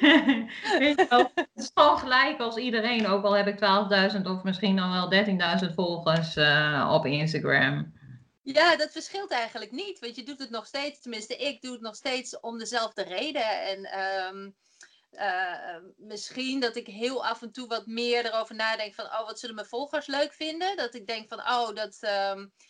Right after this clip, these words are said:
Speaker 2: ik ga een tutorial maken." Of, ehm, ehm, maar ik, ik d-, pas niet mijn stofkeuze erop aan of mijn patroonkeuze. Of dat ik denk van, "Oh, ik ga nu iets maken van dat merk,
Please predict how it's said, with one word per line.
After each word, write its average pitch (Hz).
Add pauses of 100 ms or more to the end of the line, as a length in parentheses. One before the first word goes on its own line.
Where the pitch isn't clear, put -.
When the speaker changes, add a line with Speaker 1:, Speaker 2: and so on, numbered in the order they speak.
(160)
Speaker 2:
ik 208
ga 226
een 214
tutorial 240
maken." 226
Of, 185
ehm, 185 (840)
ehm, 185 (300)
maar 226
ik, 226
ik - (360)
d-, -
pas 240
niet 254
mijn 233
stofkeuze 220
erop 214
aan 202
of 202
mijn 214
patroonkeuze. 202
Of 196
dat 208
ik 202
denk 214
van, 190
"Oh, 214
ik -
ga 214
nu 226
iets 226
maken 202
van 214
dat 214
merk, 196